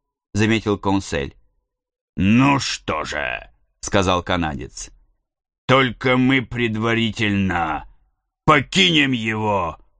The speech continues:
общество». «Во всяком случае», заметил консель, «капитан Немо молодец, и нам не приходится сожалеть, что познакомились с ним». «Особенно,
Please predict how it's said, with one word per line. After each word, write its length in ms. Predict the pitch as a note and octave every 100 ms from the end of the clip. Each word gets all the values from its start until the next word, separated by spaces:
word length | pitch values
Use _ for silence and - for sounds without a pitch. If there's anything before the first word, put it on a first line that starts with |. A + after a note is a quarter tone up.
| -
общество». 960 | E2+ - - - - - B1 B1+ - - _ _ _ _ _ _ _ _ _ -
«Во 120 | E3
всяком 320 | F#3 G3 G3
случае», 420 | - C4 - F#3
заметил 440 | C3+ C3+ C3 B2 A2
консель, 540 | A#2+ A#2+ - G2+ F2+ - _ _ _ _ _ -
«капитан 520 | E3 F#3+ F#3+ F#3+ F#3+
Немо 240 | A#3 G#3
молодец, 640 | G3 G3+ G3 C3 C3 - - _ _ _ _
и 80 | D#3+
нам 200 | F#3 G#3
не 80 | G#3
приходится 640 | G#3 G#3 F#3+ D#3+ - D3+
сожалеть, 640 | C#3+ D#3+ C#3+ F3+ A3+ - - _
что 200 | - F#3+
познакомились 760 | F#3+ F3+ F3 C3 A#2+ A2+ A2+ -
с 80 |
ним». 280 | A#2 A#2 A2 - _ _ _ _ _
«Особенно, 1080 | F2 F#2 - D3+ B2+ A2 F2+ E2 D#2 C2+ -